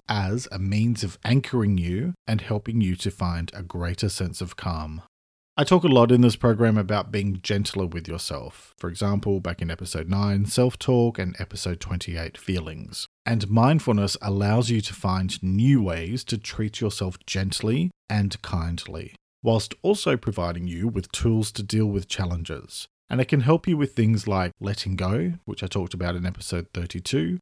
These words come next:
and especially overthinking, which was the subject of episode four.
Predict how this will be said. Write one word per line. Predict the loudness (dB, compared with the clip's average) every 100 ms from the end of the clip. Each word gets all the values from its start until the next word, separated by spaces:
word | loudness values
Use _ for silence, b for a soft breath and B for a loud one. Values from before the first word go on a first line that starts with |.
| 0
and | 4 4
especially | 2 -2 -2 0 0 -2 -2 -2 -2
overthinking, | 0 0 -2 -6 -6 -8 -10 -12 -12
which | -12 -8
was | -10 -8
the | -6
subject | -4 -4 -4 -6
of | -8
episode | -10 -8 -6 -6 -6
four. | -8 -8 -10